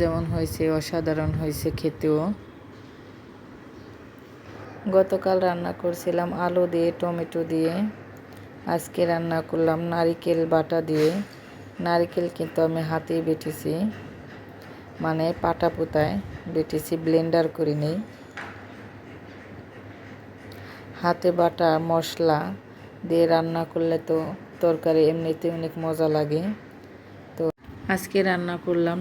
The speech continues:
নারিকেল দিয়ে, তাহলে তো কথাই নেই, নারিকেলের তরকারি এমনিতে অনেক মজা লাগে। তো এই যে আমার তরকারি, কালারটা অনেক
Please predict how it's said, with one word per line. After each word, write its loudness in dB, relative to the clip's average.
নারিকেল 2
দিয়ে, 2
তাহলে 0
তো -2
কথাই 0
নেই, -2
নারিকেলের 0
তরকারি 2
এমনিতে -2
অনেক -4
মজা 0
লাগে। -2
তো -4
এই 2
যে 2
আমার -2
তরকারি, 0
কালারটা 0
অনেক -2